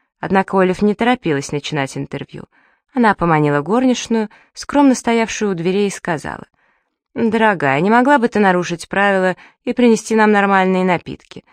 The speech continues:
Говорю сразу, чай не подойдёт». Женщина просияла. «Конечно, мисс Чейз, что прикажете?» «Я хочу маргариту с ликёром Паттерн, без соли».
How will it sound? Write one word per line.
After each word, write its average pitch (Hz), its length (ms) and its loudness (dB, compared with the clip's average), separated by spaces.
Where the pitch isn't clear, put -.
Говорю 180 380 2
сразу, 202 480 -2
чай 170 280 -2
не 170 100 -4
подойдёт». - 640 -6
Женщина 156 500 -2
просияла. - 600 -10
«Конечно, 196 540 0
мисс 180 200 -2
Чейз, 170 260 -4
что - 180 -6
прикажете?» 214 640 -6
«Я 339 140 -2
хочу 214 260 -2
маргариту 185 600 2
с - 140 -8
ликёром 208 460 0
Паттерн, - 520 -4
без 208 180 -4
соли». - 420 -12